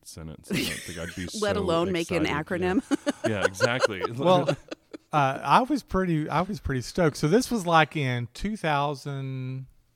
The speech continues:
Speaker 3: I was in two thousand, uh, that we started this whole conversation on this back porch. And so I, uh, we got back here and we had written down, these are, like, our mission statement today is still the same mission statement that we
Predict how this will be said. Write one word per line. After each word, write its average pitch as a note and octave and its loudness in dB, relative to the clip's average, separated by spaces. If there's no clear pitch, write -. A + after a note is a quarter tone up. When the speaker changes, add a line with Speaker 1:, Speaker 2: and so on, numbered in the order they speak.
Speaker 3:
I C3+ -4
was E3+ -2
in D3+ -2
two F3+ -2
thousand, E3 -8
uh, A2+ -8
that A2+ -6
we B2+ -2
started B2 -2
this B2+ -4
whole B2+ 2
conversation B2 -4
on A#2 -4
this A2+ -8
back G#2+ -2
porch. C#3+ -2
And A#2 -12
so D#3 4
I, C3 6
uh, A2 -2
we B2 2
got C#3 2
back C3 2
here C#3 0
and C3+ 0
we F3+ 10
had C#3 6
written F#3 6
down, D3 6
these F3 4
are, C#3+ 2
like, B2+ 0
our D#3 2
mission C#3+ -2
statement - -4
today A2+ 0
is A2 -6
still B2 -4
the A2 -8
same A2+ -4
mission A2 -8
statement A2 -8
that G#2+ -8
we A2 -4